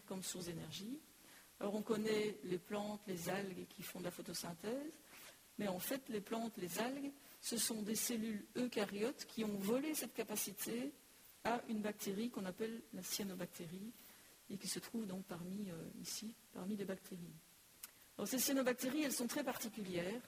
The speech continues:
j'en reparlerai, parce qu'elles ont inventé une vo-, une photosynthèse particulière qui rejette de l'oxygène comme déchet de mé-, de leur métabolisme. Elles font ça depuis au moins deux milliards et demi d'années et elles ont complètement transformé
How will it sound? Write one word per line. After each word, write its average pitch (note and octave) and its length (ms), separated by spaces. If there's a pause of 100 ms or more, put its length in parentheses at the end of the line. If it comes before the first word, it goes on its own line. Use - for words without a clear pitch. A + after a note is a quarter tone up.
j'en F3+ 140
reparlerai, F3 460 (680)
parce - 240
qu'elles - 1040
ont B3 240 (460)
inventé A#3 480
une A#3+ 100
vo-, G#3+ 120 (100)
une A3 100
photosynthèse A#3+ 600
particulière A#3 840 (160)
qui A3+ 140
rejette A#3 400
de A3+ 80
l'oxygène G#3+ 600
comme A3 200
déchet F#3+ 340
de A3 60
mé-, F#3+ 160
de G3 100
leur F#3+ 160
métabolisme. G3 680 (600)
Elles G#3+ 140
font B3+ 180
ça C4 220
depuis A3+ 420
au A#3+ 160
moins A#3 280
deux A3 200
milliards A3+ 300
et G#3+ 40
demi G#3 140
d'années F#3+ 520
et - 40
elles F#3+ 220
ont F#3 60
complètement A#3+ 440
transformé G3+ 640